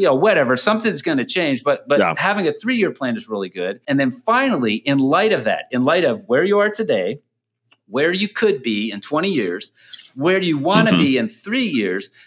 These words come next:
Speaker 1: then you create your one-year plan, and we create what are called G P S goals. The G stands for growth, the P stands for purpose, and the S stands for stability.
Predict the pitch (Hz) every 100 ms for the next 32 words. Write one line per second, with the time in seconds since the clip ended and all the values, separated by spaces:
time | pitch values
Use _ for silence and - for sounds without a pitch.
0 | _ 117 190 214 185 156 139 - 131 117
1 | - 117 104 151 185 160 117 98 - 101
2 | 98 95 104 123 113 131 135 143 120 113
3 | 113 113 110 110 101 101 101 123 151 139
4 | 143 120 110 - 104 104 85 - - -
5 | - - _ 117 107 107 156 156 160 160
6 | 160 185 127 104 90 98 - _ - -
7 | 147 147 - 139 131 151 147 127 101 95
8 | 95 - - 107 107 113 110 113 - 104
9 | 98 - 95 - 104 139 131 92 -